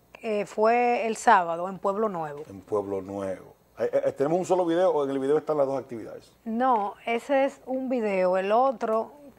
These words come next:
Speaker 1: no recuerdo si te lo
Speaker 2: No,
Speaker 1: envié.
Speaker 2: me enviaste solamente uno, ¿eh?
Speaker 1: Ah, pues,
Speaker 2: Pero ya en la pausa,
Speaker 1: ahorita
Speaker 2: después de la
Speaker 1: sí.
Speaker 2: pausa, vamos a, a ver,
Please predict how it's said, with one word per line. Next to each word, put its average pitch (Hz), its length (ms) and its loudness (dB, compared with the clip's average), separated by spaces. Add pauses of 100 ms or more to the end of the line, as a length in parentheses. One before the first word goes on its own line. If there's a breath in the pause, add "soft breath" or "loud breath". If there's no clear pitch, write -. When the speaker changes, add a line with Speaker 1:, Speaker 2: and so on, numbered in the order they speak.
Speaker 1:
no 220 400 -6 (120)
recuerdo 233 480 0
si 214 140 -8
te 190 140 -4
lo 214 100 2
Speaker 2:
No, 214 60 0
Speaker 1:
envié. 208 420 0
Speaker 2:
me 202 60 -2
enviaste 127 320 0
solamente 123 500 -2
uno, 95 360 -6
¿eh? 120 40 -14 (100)
Speaker 1:
Ah, 185 340 0
pues, 196 340 0
Speaker 2:
Pero 190 120 0
ya 120 60 4
en 143 80 2
la 156 60 8
pausa, 143 140 0 (200)
Speaker 1:
ahorita 151 60 4
Speaker 2:
después 139 260 0
de 147 60 2
la 143 80 2
Speaker 1:
sí. 139 80 -8
Speaker 2:
pausa, 131 260 0
vamos 123 340 -2
a, 120 60 0 (280)
a 107 40 0
ver, 107 320 0